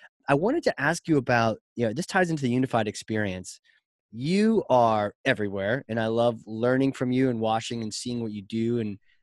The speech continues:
I do wanna get into the community in a second, but one of the things is you're on LinkedIn, and you're on LinkedIn Live. And there's only a few select rock stars that are on there, and I've had a chance to join it,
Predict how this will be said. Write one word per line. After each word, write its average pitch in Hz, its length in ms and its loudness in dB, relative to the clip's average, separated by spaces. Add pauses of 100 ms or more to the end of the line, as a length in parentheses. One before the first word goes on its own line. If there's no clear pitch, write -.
(120)
I 104 40 -16
do 127 140 2
wanna 131 160 4
get 120 140 0
into 113 300 -6
the 104 120 -8
community 117 400 -2
in 101 80 -6
a 98 40 -10
second, 101 340 -8
but 110 220 -2
one 196 180 0
of 277 40 2
the 247 60 -2
things 165 200 -2
is 117 120 -2 (260)
you're 226 200 4
on 208 140 4
LinkedIn, 139 680 2
and 123 140 -2
you're 165 180 2
on 135 140 2
LinkedIn 151 720 0
Live. 110 760 0 (480)
And 117 80 -2
there's 127 140 0
only 147 240 4
a 120 80 0
few 202 640 0
select 160 680 -2 (300)
rock 127 380 2
stars 113 420 4
that 113 80 2
are 110 100 0
on 127 240 0
there, 90 260 -6 (400)
and 117 400 2
I've 131 180 -2
had 156 100 4
a 131 60 2
chance 131 200 0
to 110 120 -2
join 117 300 0
it, 120 160 0